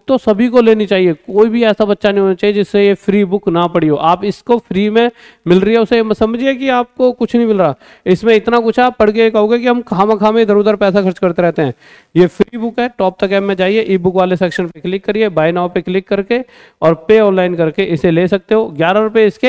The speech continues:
ऐप चार्जेस हैं, ऐप यानी जो गू-, जो हमारी ऐप को मेंटेन करते हैं वो एक अलग टीम है, एक अलग कंपनी है, तो वो कहते हैं, "सर, हमारे को हमारे चार्जेस चाहिए।" मैं अपनी तरफ से छूट दे सकता हूँ, पर कोई कंपनी है उसे तो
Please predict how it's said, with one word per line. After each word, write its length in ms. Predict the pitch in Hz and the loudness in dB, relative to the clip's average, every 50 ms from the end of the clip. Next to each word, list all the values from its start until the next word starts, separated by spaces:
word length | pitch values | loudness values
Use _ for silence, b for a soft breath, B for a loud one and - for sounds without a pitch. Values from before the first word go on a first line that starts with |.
| 269 - - - | -2 -4 -4 -2
ऐप 220 | 185 185 208 202 - - | 0 0 0 0 -2 -2
चार्जेस 320 | 208 196 185 185 185 185 - | 0 0 2 2 0 -2 -2
हैं, 80 | 202 185 | -2 -2
ऐप 180 | 180 175 - 190 | -2 -2 -2 -2
यानी 180 | 190 202 220 | -2 -2 -2
जो 120 | 208 233 226 | -2 -2 -2
गू-, 340 | 180 180 190 202 - 180 | -2 -2 -2 -2 -4 -4
जो 140 | 165 160 190 | -2 0 0
हमारी 280 | 180 170 175 180 185 202 | 0 0 0 0 0 0
ऐप 240 | - 165 160 170 170 _ | -2 -2 -4 -4 -4 _
को 80 | - 180 | -2 0
मेंटेन 380 | 170 160 156 147 151 160 156 | 0 0 0 0 0 0 0
करते 300 | 143 139 135 135 - - | 0 0 -2 -2 -2 -4
हैं 100 | 214 254 - B B B B B B | -6 -6 -6 B B B B B B
वो 80 | 151 | 0
एक 160 | 160 165 151 - | 0 2 2 0
अलग 200 | 156 170 175 156 - | 0 -2 -2 -4 -2
टीम 200 | 185 185 180 196 | -2 -2 0 0
है, 100 | 208 202 | -2 -2
एक 120 | 175 - - | -4 -4 -4
अलग 220 | - 160 156 156 | -2 -2 0 0
कंपनी 420 | 151 - 156 151 147 - 175 185 | 0 -2 -4 -4 -4 -4 -4 -4
है, 80 | 196 196 | -4 -4
तो 120 | 196 190 | -2 -4
वो 100 | 180 170 | -4 -2
कहते 220 | 160 165 151 156 175 | -2 -2 -4 -4 -4
हैं, 40 | 170 | -2
"सर, 120 | - 196 | -2 -2
हमारे 340 | 165 143 143 151 151 151 156 | -2 -2 -2 -2 -2 -2 -2
को 100 | 165 160 | -2 -2
हमारे 240 | 143 143 143 143 147 | -2 -2 -4 -4 -4
चार्जेस 360 | - 143 135 131 147 170 - | -2 -2 -2 -2 -2 -4 -4
चाहिए।" 280 | - 139 123 123 120 | -4 -6 -6 -6 -6
मैं 160 | 123 139 175 190 | -4 -4 -2 -2
अपनी 220 | 190 - 208 208 | -2 -2 -2 -2
तरफ 200 | 190 202 208 185 | -2 -2 -2 -2
से 240 | - - 226 220 220 b b b b b b - | -2 -2 -2 -2 -2 b b b b b b 0
छूट 200 | - 202 196 180 | 0 2 2 2
दे 120 | 190 185 | 2 0
सकता 240 | 160 196 - - 233 | 0 -2 -2 -2 -2
हूँ, 100 | 226 202 | 0 0
पर 100 | 233 214 | -2 -2
कोई 220 | 208 - 220 214 | 0 0 0 0
कंपनी 460 | 202 - 185 180 165 - 208 208 214 | 0 -2 -4 -4 -4 -4 -4 -2 0
है 120 | 202 214 226 | 0 0 -2
उसे 320 | - - 165 - 185 175 | -2 -4 -6 -4 -4 -4
तो 340 | 170 190 190 190 180 - - | -2 -2 -4 -4 -4 -6 -10